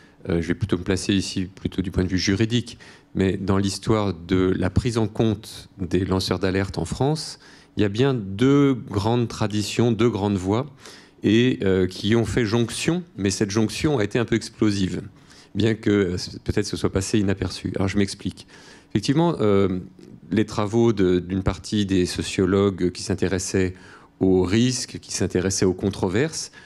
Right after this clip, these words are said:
a conduit à développer cette notion de lanceur d'alerte que Francis Chateau-Renaud vient de décrire à l'instant. Et, euh, cette notion a été reprise par un certain nombre de, d'associations. Et, euh, suite à un certain nombre de décisions de justice,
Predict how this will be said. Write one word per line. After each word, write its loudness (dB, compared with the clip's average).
a -6
conduit 2
à 4
développer 0
cette -2
notion 0
de -2
lanceur -2
d'alerte -2
que -6
Francis -8
Chateau-Renaud 0
vient 0
de -2
décrire -2
à -2
l'instant. -4
Et, 4
euh, 2
cette -4
notion 0
a 2
été 0
reprise 0
par -2
un 0
certain -6
nombre 2
de, 4
d'associations. -2
Et, 4
euh, 2
suite -2
à 2
un -4
certain -4
nombre 2
de 0
décisions -2
de 2
justice, -2